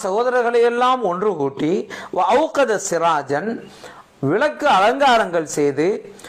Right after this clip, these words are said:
"வ லவிச ஜதீதன்," புத்தாடைகள் புனைந்து, "வ தபஹர வ தஅத்தர," யா-, அவர் தன் வீடுகளிலே மௌலிது ஷரீஃப் ஓதுகிற இடங்களிலே நறுமணங்கள் வரக்கூடிய ஊதுவத்திகள் கொளுத்துவது,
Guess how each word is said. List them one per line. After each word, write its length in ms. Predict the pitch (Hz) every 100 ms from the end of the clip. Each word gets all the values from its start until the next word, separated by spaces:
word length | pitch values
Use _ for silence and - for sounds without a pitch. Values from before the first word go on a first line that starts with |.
| -
"வ 40 | 175
லவிச 440 | 208 247 311 233
ஜதீதன்," 760 | 240 180 190 262 277 214 170 -
புத்தாடைகள் 960 | 208 - 302 285 233 170 180 170 151
புனைந்து, 800 | - 156 156 147 156 240 247 - - - -
"வ 140 | 196
தபஹர 840 | 196 170 220 - 277 285 214 170 156
வ 160 | 170
தஅத்தர," 840 | 175 156 196 196 277 240 175 127 110 - - - -
யா-, 440 | 147 180 196 165 -
அவர் 300 | 165 208 214
தன் 200 | - 175
வீடுகளிலே 600 | 180 226 277 226 208 185 180
மௌலிது 300 | 196 262 240 202
ஷரீஃப் 340 | 214 196 180
ஓதுகிற 260 | 247 247 208
இடங்களிலே 880 | 202 165 196 247 220 185 170 156 139 - -
நறுமணங்கள் 720 | 147 170 262 311 311 302 247 233
வரக்கூடிய 800 | 214 220 214 214 196 175 151 -
ஊதுவத்திகள் 640 | 185 285 285 247 240 214 196
கொளுத்துவது, 720 | 196 196 190 170 165 147